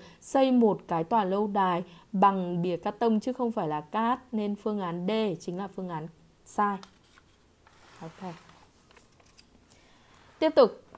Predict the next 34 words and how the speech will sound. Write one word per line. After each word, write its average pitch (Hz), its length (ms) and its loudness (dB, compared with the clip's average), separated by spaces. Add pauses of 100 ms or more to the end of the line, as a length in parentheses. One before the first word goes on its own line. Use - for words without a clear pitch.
(240)
câu 311 120 6
hỏi 320 160 4
số 190 140 -2
năm 233 220 0
này, 180 100 0
từ 233 180 4
giant 214 840 6
trong 247 320 0
câu 247 480 4
số, 180 440 0
trong 247 180 -2
đoạn 202 160 -2
văn 233 140 -2
số 190 180 -4
hai 233 400 0
gần 190 340 0
nghĩa 196 140 -2
với 226 100 0
từ 240 140 0
nào? 214 180 0
Từ 214 140 2
giant 226 500 2
đứng 190 240 0
trước 320 260 -2 (100)
cái 202 380 0 (320)
cụm 254 120 2 (140)
từ 196 180 4
đó 175 140 -2
là 220 180 0
gì? 185 260 2
Sand 208 560 -2
ca-, 190 240 0
ờ, 165 260 0 (120)
cardboard, 208 560 2